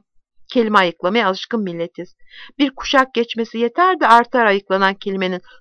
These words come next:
toptan unutulması için. Bir sonraki kuşak hatırlamaz bile. Bunu da söküp çıkartırız elbet. Madem hazmedemedik ve hazmedemiyoruz bir türlü kadın kelimesini,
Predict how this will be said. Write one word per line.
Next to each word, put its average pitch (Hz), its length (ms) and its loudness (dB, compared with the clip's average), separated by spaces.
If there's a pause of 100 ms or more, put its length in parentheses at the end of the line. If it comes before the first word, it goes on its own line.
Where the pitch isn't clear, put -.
(100)
toptan 254 480 2
unutulması 180 580 -8
için. 180 260 -18 (640)
Bir 349 100 2
sonraki 247 380 0
kuşak - 380 -4
hatırlamaz 190 640 0 (100)
bile. 175 200 -18 (240)
Bunu 240 140 0
da 190 80 -4
söküp - 340 -16
çıkartırız 170 600 -4
elbet. 165 340 -10 (680)
Madem 311 440 -2
hazmedemedik 170 960 -2
ve 147 140 -6
hazmedemiyoruz 175 1000 -2
bir 202 120 -2
türlü 170 300 -12
kadın 160 260 -10
kelimesini, 156 540 -12